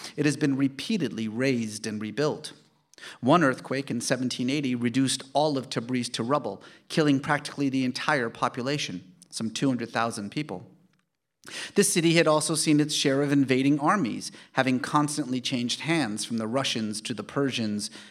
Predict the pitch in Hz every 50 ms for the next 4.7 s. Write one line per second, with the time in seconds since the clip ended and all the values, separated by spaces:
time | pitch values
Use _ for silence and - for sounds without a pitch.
0 | - - 117 113 110 151 156 156 151 - 113 98 95 101 104 104 101 117 113 110
1 | 110 107 110 - - - 147 143 143 - 123 110 107 104 101 113 127 143 139 113
2 | 104 101 101 - - 117 110 107 107 - - 127 117 120 135 139 135 - 98 98
3 | 101 104 101 113 104 - 110 - - 113 110 - - 151 151 127 110 - - -
4 | - - - 135 147 - 107 - - - 87 92 - -